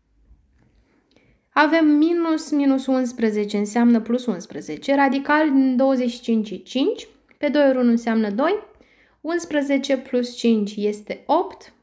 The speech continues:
unsprezece plus cinci este șaisprezece, pe doi înseamnă opt, apoi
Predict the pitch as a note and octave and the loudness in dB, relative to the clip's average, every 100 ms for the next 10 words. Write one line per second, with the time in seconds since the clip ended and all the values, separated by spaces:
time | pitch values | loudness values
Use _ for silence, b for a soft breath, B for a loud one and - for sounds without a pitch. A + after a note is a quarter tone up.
0 | _ _ _ _ _ _ A3 B3 C4 C4 | _ _ _ _ _ _ 2 2 2 0
1 | B3 A#3+ A#3 A#3+ B3 A#3 A#3+ A#3 A#3 - | 0 0 -4 -4 0 0 0 -4 -6 -2
2 | B3 C4 - B3 A3+ A3+ G#3 G3+ G#3 F#3+ | -2 -2 -2 -2 -2 -2 -6 -4 -2 -2
3 | F#3+ F#3 F#3+ D#4 - - _ b b b | -6 -4 0 0 -2 -16 _ b b b
4 | b C4+ C4+ C4 G3+ | b -6 0 2 0